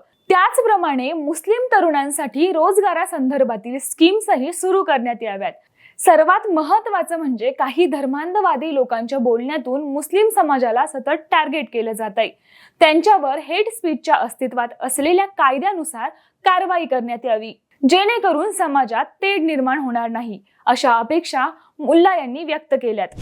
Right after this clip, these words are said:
मंडळी, विधानसभा निवडणुकीच्या अनपेक्षित निकालामुळे या निकालांचे चहूबाजूंनी विश्लेषण सुरू आहे.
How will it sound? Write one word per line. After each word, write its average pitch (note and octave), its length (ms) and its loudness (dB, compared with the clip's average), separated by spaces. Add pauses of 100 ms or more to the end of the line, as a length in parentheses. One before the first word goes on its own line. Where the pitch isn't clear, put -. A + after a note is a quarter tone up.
(120)
मंडळी, G4+ 500 2
विधानसभा G4 640 2
निवडणुकीच्या C4 720 -4
अनपेक्षित G4+ 680 0
निकालामुळे C4+ 760 -2
या A#3+ 120 -4
निकालांचे B3+ 720 -4 (320)
चहूबाजूंनी F#4 720 2
विश्लेषण C4+ 560 -6
सुरू B3+ 320 -2
आहे. G#3+ 240 0